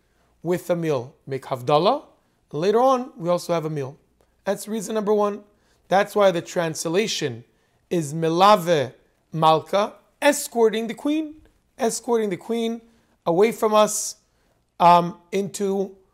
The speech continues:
the rest of the upcoming week. Second reason is, we know that there's a great comparison between the mun, the manna that came down during the time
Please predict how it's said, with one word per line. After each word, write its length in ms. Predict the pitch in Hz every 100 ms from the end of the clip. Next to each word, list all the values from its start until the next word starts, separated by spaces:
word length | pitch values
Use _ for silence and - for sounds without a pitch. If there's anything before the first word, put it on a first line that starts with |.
| _ _
the 100 | 165
rest 520 | 165 185 - - - _ _ _ _
of 140 | 160 139
the 120 | -
upcoming 520 | - - 160 151 139
week. 260 | 123 - - - _ _ _ _ _ _ _
Second 560 | - - 269 262 269 254
reason 280 | 254 220 269
is, 460 | 285 262 - - _ _ _ _ _
we 140 | 202
know 260 | 220 240 262
that 160 | 233 196
there's 140 | 190
a 60 | 185
great 360 | 147 240 254
comparison 720 | 233 196 196 180 151 160 160 - - _ _ _ _ _ -
between 840 | 165 - 202 220 220 190 139 143 _ 143
the 100 | 160
mun, 480 | 170 196 233 285 285 _ _ _ _ _ _
the 80 | 165
manna 320 | 180 196 220
that 160 | 180 -
came 300 | 202 196 170
down 500 | 190 185 156 123 - _ _ _ _ _ _ _ _ _ _ _ _ _ _ _ _ _ 165
during 340 | 180 208 208
the 100 | 180
time 520 | - 180 180 147 123